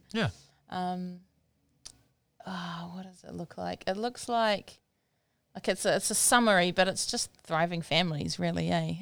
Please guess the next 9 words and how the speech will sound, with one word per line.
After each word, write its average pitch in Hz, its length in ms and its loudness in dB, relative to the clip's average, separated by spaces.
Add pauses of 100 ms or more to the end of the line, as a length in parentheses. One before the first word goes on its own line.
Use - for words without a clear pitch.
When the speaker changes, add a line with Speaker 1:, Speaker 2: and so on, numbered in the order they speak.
Speaker 2:
It's, 170 140 -4
Speaker 1:
Yeah. 120 220 2
Speaker 2:
it's 175 160 -4
families 185 440 -6
that 185 100 -8
have 175 400 -2 (600)
essentially 202 460 -2
the 175 120 0
means 170 580 0